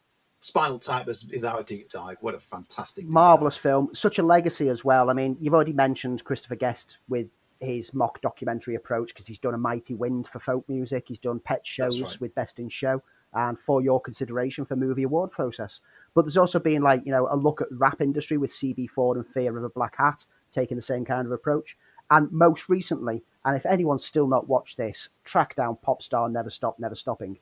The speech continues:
Speaker 1: I, I've not seen it. I've, I've heard good things about it.
Speaker 2: It is, it is the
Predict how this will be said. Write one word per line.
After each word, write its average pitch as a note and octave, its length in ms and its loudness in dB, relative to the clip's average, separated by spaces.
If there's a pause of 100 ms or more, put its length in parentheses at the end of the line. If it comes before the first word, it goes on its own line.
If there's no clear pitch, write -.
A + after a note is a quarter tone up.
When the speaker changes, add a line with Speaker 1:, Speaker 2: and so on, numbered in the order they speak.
(200)
Speaker 1:
I, G3+ 240 0
I've F3+ 140 2
not F#3 160 -2
seen G3 280 -2
it. B2 120 -6
I've, C3 160 -6
I've C#3+ 160 -4
heard C#3+ 220 -4
good C#3 140 -8
things D#3+ 220 -6
about G#2 300 -6
it. - 100 -12
Speaker 2:
It E3+ 280 4
is, E3 480 2 (120)
it E3+ 240 4
is D3 460 4
the C#3 140 -2